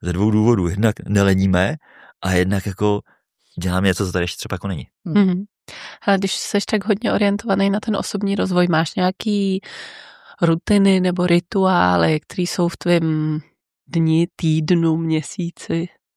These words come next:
Speaker 1: No, jasně. Jasně, že je nemám. <laughs>
Speaker 2: <laughs>
Speaker 1: Jasně, že je nemám. A to je právě, a to je právě, jako, samozřejmě tady můžeme říct, jako, že denně medituju, cvičím, chodím do studený vody,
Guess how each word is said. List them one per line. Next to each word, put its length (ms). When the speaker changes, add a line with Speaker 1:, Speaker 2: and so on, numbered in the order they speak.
Speaker 1:
No, 680
jasně. 500
Jasně, 500
že 120
je 100
nemám. 300
<laughs> 840
Speaker 2:
<laughs> 20
Speaker 1:
Jasně, 320
že 80
je 80
nemám. 340
A 400
to 140
je 140
právě, 800
a 300
to 120
je 100
právě, 420
jako, 240
samozřejmě 360
tady 260
můžeme 440
říct, 220
jako, 220
že 280
denně 280
medituju, 880
cvičím, 540
chodím 260
do 80
studený 320
vody, 140